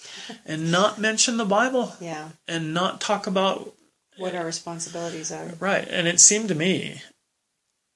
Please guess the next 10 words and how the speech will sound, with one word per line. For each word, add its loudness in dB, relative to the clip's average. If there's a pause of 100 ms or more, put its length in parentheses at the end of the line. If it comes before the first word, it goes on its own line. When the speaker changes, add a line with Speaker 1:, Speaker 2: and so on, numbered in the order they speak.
Speaker 1:
hey, -6 (880)
you -6
know, 0
I, 8
I 4
don't 2
wanna, 0 (500)
I -10
don't -4
wanna -6